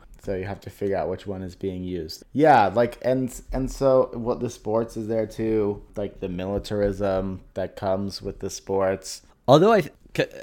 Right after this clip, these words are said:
Speaker 2: about the militarism, I've always also found that revealing in a way that it doesn't mean to be, which is,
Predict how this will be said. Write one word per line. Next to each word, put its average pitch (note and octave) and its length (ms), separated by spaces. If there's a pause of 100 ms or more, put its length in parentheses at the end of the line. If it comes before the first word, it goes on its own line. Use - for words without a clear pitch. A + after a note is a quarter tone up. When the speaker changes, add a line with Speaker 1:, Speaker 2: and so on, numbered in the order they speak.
Speaker 2:
about - 240
the C#3+ 80
militarism, A#2 480
I've D#3+ 160
always C#4+ 200
also B2 260
found B2 240
that A#2 100
revealing A2+ 500
in A2 100
a G#2+ 40
way A2 180
that A#2 120
it G2 120
doesn't G2 340
mean F#2 240
to B2+ 120
be, D3 340 (640)
which B2 260
is, G#2+ 320